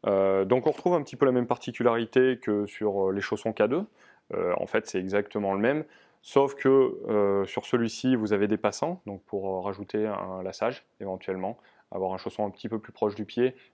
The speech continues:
mais toujours très mobile, euh, en randonnée, plus cette partie en fait, euh, donc cette partie que vous voyez noire, qui est tout simplement plus souple pour un chausson qui s'écrase quand on est en position marche, donc un petit peu plus souple. Euh, voilà, on retrouve le Power Edge pour jouer sur l'inclinaison de la chaussure, pour avoir une chaussure plus sportive.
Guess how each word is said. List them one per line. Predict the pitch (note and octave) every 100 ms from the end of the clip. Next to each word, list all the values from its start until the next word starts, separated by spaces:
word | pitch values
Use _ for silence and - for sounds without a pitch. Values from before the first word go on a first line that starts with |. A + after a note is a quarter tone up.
| -
mais |
toujours | - G#2 G#2+
très | -
mobile, | A2+ G#2+ A2+ A2+
euh, | G2+ F#2+
en | F#2+ G#2
randonnée, | F#2+ G2 G2 A2+ - _ - - _
plus | C#3+
cette | - D3
partie | - - -
en | C#3+
fait, | - A2+ - _
euh, | G#2+ G2+ G2+ G2+ G2+ G2+ G2+ G2+ G2 G2+ _
donc | G2+
cette | - G2
partie | G#2 - G#2+
que | G2+
vous |
voyez | F#2+ F#2+ G#2
noire, | G2 G#2 - _ - _
qui | -
est |
tout | -
simplement | - A#2 A#2 A#2
plus | -
souple | G#2+ C3+ - - - _
pour | - G2+
un |
chausson | G2+ G#2+ - A#2
qui | -
s'écrase | A#2 - A2 A#2 _
quand | - G2
on | G2
est |
en | F#2+
position | F#2+ G2+ F#2+ F#2
marche, | F#2+ G2+ - _ _ _
donc | -
un | G2+
petit | G2
peu | -
plus | G#2+ -
souple. | - G#2 - _ _ - _ -
Euh, | -
voilà, | F2+ F2
on | -
retrouve | G2 - G2+
le |
Power | G2 G2+ G2 G2
Edge | G2+ G2 - - - - - - - - - - _
pour | A#2
jouer | G#2+ B2+ C3
sur | - A#2+
l'inclinaison | A#2+ A#2 A#2 A2 A2+ A#2+
de | G#2+ G2
la | F#2+
chaussure, | G#2 A2 - A#2 -
pour | _ G2
avoir | G2+
une |
chaussure | - - G#2+
plus | -
sportive. | - - -